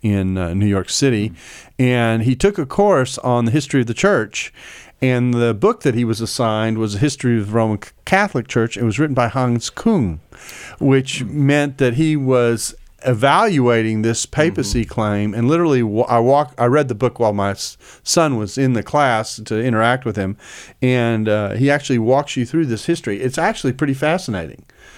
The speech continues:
Speaker 1: So with that as a, I think I've set the table for
Speaker 2: Sure.
Speaker 1: a little bit of discussion. Uh,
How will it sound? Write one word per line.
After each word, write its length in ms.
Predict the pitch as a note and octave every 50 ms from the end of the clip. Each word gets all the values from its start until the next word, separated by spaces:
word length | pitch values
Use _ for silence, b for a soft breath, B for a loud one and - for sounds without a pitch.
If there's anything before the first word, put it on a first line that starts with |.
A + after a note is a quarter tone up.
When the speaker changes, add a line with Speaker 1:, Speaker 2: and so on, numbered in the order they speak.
| B B B B B
Speaker 1:
So 440 | B - - D3 C#3 C3 B2 A#2 - _ b b b b b
with 160 | - B2 A#2+ -
that 260 | C#3+ C#3+ D3+ D#3 C#3+
as 160 | B2 G#2+ - A2
a, 100 | G2 F#2 - - - - -
I 100 | A2+ A2+
think 260 | - - A3 G3+ -
I've 100 | G#2 -
set 220 | - - G#2 - -
the 80 | G2
table 360 | - - B2+ G#2+ G2+ F#2+ G2+
for 240 | F#2+ - - G#2+ G2+
Speaker 2:
Sure. 260 | G2+ G2+ G2+ - E3
Speaker 1:
a 20 | A#2+
little 60 | A#2
bit 80 | A2 G#2+
of 60 | G2+
discussion. 580 | G#2+ G#2+ - - C3 B2 B2 - G3 F#3+ F3+
Uh, 680 | E3+ - D3+ C#3+ C3+ C3 B2+ A#2+ A#2 A2+ A2 A2 A2 -